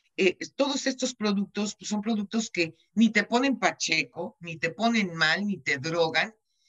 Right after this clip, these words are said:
Simple y sencillamente son productos naturales que no tienen efectos secundarios y que te hacen la vida mucho más llevadera. Entonces, <clears throat> este tipo de cosas, es increíble que muchos de los senadores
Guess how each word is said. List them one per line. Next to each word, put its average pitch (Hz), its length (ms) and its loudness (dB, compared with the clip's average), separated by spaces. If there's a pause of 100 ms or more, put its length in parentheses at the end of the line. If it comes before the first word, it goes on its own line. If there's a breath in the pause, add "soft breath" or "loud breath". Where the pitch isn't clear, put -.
(120)
Simple 220 400 2
y 208 40 2
sencillamente 175 960 0 (520 soft breath)
son 202 240 2
productos 180 420 0
naturales 180 760 -2 (380)
que 175 100 0
no 202 140 2
tienen 196 320 0
efectos 156 420 -4
secundarios 175 720 -2 (320)
y - 120 -8
que 180 100 2
te 175 140 0
hacen 175 240 -2
la 160 100 4
vida 165 400 -2
mucho 180 540 -4 (100)
más 147 480 -4 (260)
llevadera. 135 640 -2 (380 soft breath)
Entonces, 202 560 0 (100)
<clears throat> 254 380 2
este 226 240 -4
tipo 226 320 -2
de 190 120 2
cosas, 180 480 -6 (460 soft breath)
es 190 160 -2
increíble 196 680 2 (720)
que 131 140 0
muchos 175 640 0
de 160 200 0
los 156 180 -6
senadores 160 840 -2